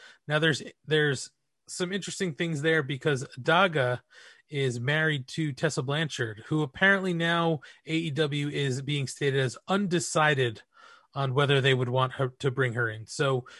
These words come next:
mixed messages all around continue on Tessa Blanchard. They're interested. They're not interested. Now they're not sure. Who knows? Uh, but I, I found it interesting that that at least came up,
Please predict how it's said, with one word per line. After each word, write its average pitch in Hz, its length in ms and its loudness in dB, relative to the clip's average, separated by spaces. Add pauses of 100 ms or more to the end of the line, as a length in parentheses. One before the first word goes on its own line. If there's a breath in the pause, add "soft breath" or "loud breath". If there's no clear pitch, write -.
(720 soft breath)
mixed 214 540 -4
messages 165 400 0
all 165 180 4
around 147 360 2
continue 143 520 -2
on 135 200 -2
Tessa 143 280 -2
Blanchard. 131 460 -4
They're 127 140 -4
interested. 151 480 -4
They're 123 120 -2
not 143 220 2
interested. 139 540 -2
Now 131 180 0
they're 120 320 -2 (320 soft breath)
not 127 260 2
sure. 151 680 4 (380 soft breath)
Who 208 160 4
knows? 123 480 0 (260)
Uh, 156 240 4
but 170 360 4
I, 180 260 2 (100)
I 190 160 4
found 185 260 0
it 156 100 -8
interesting 147 420 -4
that 139 180 -2
that 156 180 2
at 160 160 -4
least - 300 -6
came 131 260 0
up, 151 320 0